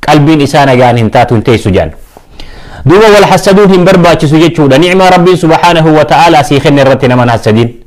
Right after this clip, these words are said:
Qabeenya Rabbiin subhaanahu wa ta'aalaa nama obboleessa keetii kenne irratti nama hin hasadin. Beekumsa Rabbiin obboleessa keetii kenne irratti nama hin hasadin.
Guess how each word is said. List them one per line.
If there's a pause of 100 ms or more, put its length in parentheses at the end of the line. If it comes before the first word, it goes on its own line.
(280)
Qabeenya
Rabbiin
subhaanahu
wa
ta'aalaa
nama
obboleessa
keetii
kenne
irratti
nama
hin
hasadin. (360)
Beekumsa
Rabbiin
obboleessa
keetii
kenne
irratti
nama
hin
hasadin.